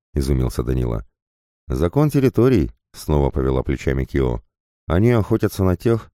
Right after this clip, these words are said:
кто проникнет на их территорию. Мы — на тех, кто рискнет ступить на нашу без разрешения совета».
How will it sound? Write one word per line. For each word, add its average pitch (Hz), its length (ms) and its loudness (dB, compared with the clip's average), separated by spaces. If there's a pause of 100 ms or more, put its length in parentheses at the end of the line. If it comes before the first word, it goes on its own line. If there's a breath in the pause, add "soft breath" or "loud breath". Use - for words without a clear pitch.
кто - 200 -2
проникнет 95 520 0
на 73 140 0
их 71 100 -4
территорию. 69 600 0 (320)
Мы — 120 400 2
на 82 160 0
тех, 117 280 -2
кто - 180 0
рискнет 104 480 -2
ступить - 460 -4
на 107 120 2
нашу 78 400 0
без 73 160 -4
разрешения 73 680 -2
совета». 71 500 -2